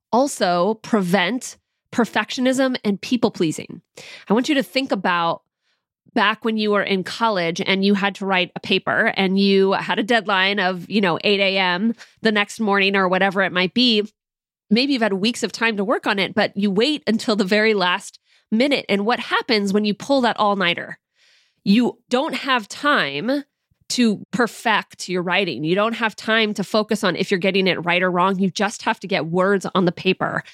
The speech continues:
You can't worry about if you're doing things right or wrong or what other people may think or whatnot. You have to push your brain through all of those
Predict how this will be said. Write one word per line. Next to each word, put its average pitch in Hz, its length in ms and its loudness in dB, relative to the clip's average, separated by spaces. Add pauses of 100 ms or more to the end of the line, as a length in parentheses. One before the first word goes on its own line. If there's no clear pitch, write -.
(200)
You 208 100 0
can't 254 320 -2
worry 214 840 2 (260)
about 196 500 0
if 214 180 -2
you're 208 160 2
doing 214 340 0
things 185 240 0
right 180 280 2
or 196 100 2
wrong 185 340 0
or 185 60 2
what 180 140 0
other 185 160 0
people 208 260 0
may 196 120 2
think 190 320 -2
or 185 100 4
whatnot. 190 460 0
You 196 100 -4
have 233 260 -4
to 214 100 -2
push - 420 -2
your 226 100 2
brain 202 380 2
through 208 200 0
all 208 260 2
of 196 140 -2
those 190 360 2